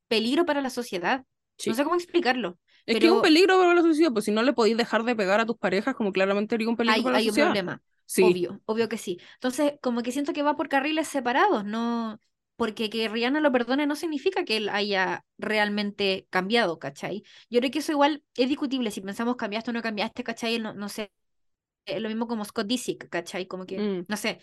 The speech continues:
Speaker 1: podemos discutirlo, eh, pero él ni siquiera ha mostrado como, eh, lamentablemente, lamentablemente cuando eres un personaje público,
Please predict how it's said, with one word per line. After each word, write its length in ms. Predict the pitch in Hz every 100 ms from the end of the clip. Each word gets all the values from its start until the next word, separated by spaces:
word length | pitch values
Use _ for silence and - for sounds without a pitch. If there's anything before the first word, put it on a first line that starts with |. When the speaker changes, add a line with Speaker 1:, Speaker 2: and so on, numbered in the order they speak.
| - -
Speaker 1:
podemos 180 | - 311
discutirlo, 460 | 349 294 254 175 190 _ _ _ -
eh, 380 | 208 202 202 -
pero 140 | 233
él 40 | 254
ni 60 | 311
siquiera 320 | 269 294 302
ha 80 | 262
mostrado 520 | 277 269 294 311 - _
como, 480 | - 240 240 233 - _ _ _ _ _
eh, 260 | 220 214 214
lamentablemente, 440 | 226 226 302 339 349
lamentablemente 560 | 240 240 240 330 330 330
cuando 140 | 302
eres 100 | 254
un 40 | 294
personaje 400 | 294 262 269 269
público, 420 | 269 277 311